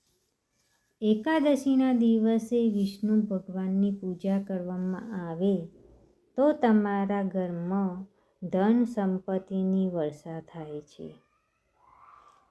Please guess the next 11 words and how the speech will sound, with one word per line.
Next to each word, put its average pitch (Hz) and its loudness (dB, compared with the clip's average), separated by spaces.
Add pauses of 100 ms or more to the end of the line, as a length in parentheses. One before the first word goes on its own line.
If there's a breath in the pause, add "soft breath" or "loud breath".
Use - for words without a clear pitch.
અને 208 4
તમારા 208 2
ઘરમાં 185 -2 (220)
સુખ, 226 2 (420)
શાંતિ 214 -4 (340)
અને 190 2
સમૃદ્ધિ 185 -2
વધે 156 -4
છે. 147 -14 (1300)
તમારા 254 4
ઘરમાં 208 2